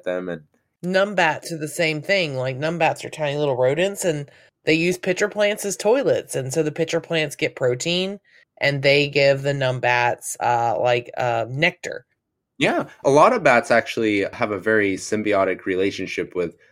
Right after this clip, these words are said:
Speaker 1: a lot of these, uh, they're pollinators, you know,
Speaker 2: Yeah,
Speaker 1: a lot of the
Speaker 2: like
Speaker 1: flowers.
Speaker 2: bees.
Speaker 1: Mm-hmm. So the baobab and the fruit bats, they also help each other. You know, the bats eat the fruit while it's also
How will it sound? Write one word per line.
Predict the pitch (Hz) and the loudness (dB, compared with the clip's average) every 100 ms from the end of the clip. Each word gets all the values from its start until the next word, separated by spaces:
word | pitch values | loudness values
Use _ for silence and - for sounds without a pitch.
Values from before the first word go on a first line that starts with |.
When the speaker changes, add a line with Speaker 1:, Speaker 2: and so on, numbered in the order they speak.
| _ | _
Speaker 1:
a | 90 | -2
lot | 98 104 | 2 4
of | 107 95 | 4 2
these, | 98 90 80 - | 0 -2 -6 -8
uh, | 90 82 82 | -4 -4 2
they're | 117 117 | 2 2
pollinators, | - 139 165 107 80 65 71 - - | 4 4 4 2 -2 -8 -12 -14 -16
you | 104 | -10
know, | 87 80 311 | -6 0 0
Speaker 2:
Yeah, | 320 | 2
Speaker 1:
a | |
lot | 92 | 0
of | 90 | -2
the | 82 - 135 | -6 -2 0
Speaker 2:
like | 165 | 2
Speaker 1:
flowers. | 160 | 0
Speaker 2:
bees. | - 262 392 - - - _ _ _ _ - | -4 -2 -2 -6 -12 -16 _ _ _ _ -6
Speaker 1:
Mm-hmm. | 107 104 107 135 - _ _ _ _ _ _ - | -6 -2 -4 -4 -8 _ _ _ _ _ _ -14
So | - 143 | -2 -2
the | 131 | 0
baobab | 143 196 180 110 107 104 101 - - | 2 2 4 6 6 6 2 -4 -2
and | 110 104 104 98 | 0 2 0 -4
the | 98 101 95 90 - | -6 -4 -2 -4 -8
fruit | - - 202 220 | -8 -2 -2 0
bats, | 87 85 80 - | 0 2 0 -6
they | - 123 165 | -2 2 4
also | 175 - 120 | 2 2 0
help | - 104 92 - | 4 2 2 -4
each | 98 - | -10 -2
other. | 98 90 90 87 | 0 2 0 -2
You | - 101 | -4 -6
know, | 87 85 85 - - | -4 -4 -6 -14 -12
the | - | -8
bats | 85 101 104 - _ | 0 2 2 -2 _
eat | 85 92 98 | -10 -10 -8
the | - 113 110 110 110 | 2 6 8 6 4
fruit | - - 135 135 151 - _ _ _ | -2 -4 -2 0 -2 -8 _ _ _
while | 95 98 98 98 98 95 95 | 2 6 8 8 8 6 2
it's | 113 107 - | -2 -4 -2
also | 98 92 107 98 | -2 -2 0 0